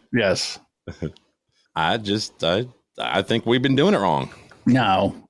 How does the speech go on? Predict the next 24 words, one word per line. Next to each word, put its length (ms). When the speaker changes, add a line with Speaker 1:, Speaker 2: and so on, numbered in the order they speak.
Speaker 1:
it's 140
still 180
"Fuck 280
Joe 120
Biden." 500
If 180
he, 480
well, 180
there's 160
no 140
way 160
he's 160
gonna 180
run 220
in 60
twenty 280
twenty-four. 520
He's 120
not 160
even 140
gonna 140
make 220
it 120
till, 320